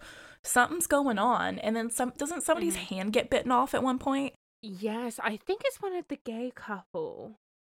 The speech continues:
Speaker 1: I don't remember, but they're basically like, "What is going on?" And they're all trying to, like,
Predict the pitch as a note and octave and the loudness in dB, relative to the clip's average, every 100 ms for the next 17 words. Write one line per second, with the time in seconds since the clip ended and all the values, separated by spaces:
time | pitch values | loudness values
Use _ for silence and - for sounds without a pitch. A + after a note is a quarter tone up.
0 | _ B3 B3 E4 F4 - E4 D4 B3+ E4 | _ 6 8 6 4 2 2 6 4 6
1 | D#4+ A#3 G3+ - _ _ - - D4+ - | 6 8 6 4 _ _ -18 2 2 4
2 | D#4 D#4 A#3 C4 - E4 D#4 D4+ C#4 A#3 | 2 4 4 4 2 0 -2 -2 0 -2
3 | A#3 - G3 - G3+ B3+ - D4+ - B3+ | -4 -8 -4 6 6 6 4 0 2 2
4 | C4 G#3+ G#3 A3 G3+ G#3+ A3 F3+ G3 G#3+ | 2 2 4 2 2 2 2 2 0 0
5 | - B3+ C#4 D4+ C#4+ C4 A3 G#3 | 0 2 0 -2 0 2 0 -2